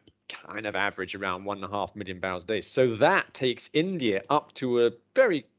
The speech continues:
comparable level with the scale of Chinese imports. And China has historically been, uh, Russia's single largest national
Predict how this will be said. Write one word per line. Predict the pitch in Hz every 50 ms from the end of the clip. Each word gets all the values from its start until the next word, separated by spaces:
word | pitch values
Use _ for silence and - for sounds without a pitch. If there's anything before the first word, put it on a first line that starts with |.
| _ _ _ -
comparable | - - 151 185 208 - - 220 - 135 120 101 98
level | 104 104 104 95 - 104 - - 98
with | 113 110 -
the | - 107
scale | - - - 131 123 120 117 117
of | 113 117
Chinese | - - 131 123 123 117 120 135 156 - 110
imports. | 95 92 - 104 98 -
And | 117 107
China | - - 151 151 131 117 104
has | 113 110 -
historically | - 110 - - - 123 113 104 - - 113
been, | 101 - 113 104 101 95 - 110
uh, | 101 98 95 95
Russia's | 113 117 - - 110 101 - - _ _ _ -
single | - - - - - 156 143 131 127 123 120 113 110 107
largest | 104 107 104 107 110 113 113 95 - - 85 82 - - - - - - - _ _ _ -
national | 113 113 104 98 - - - - 107 98 90 90 90 -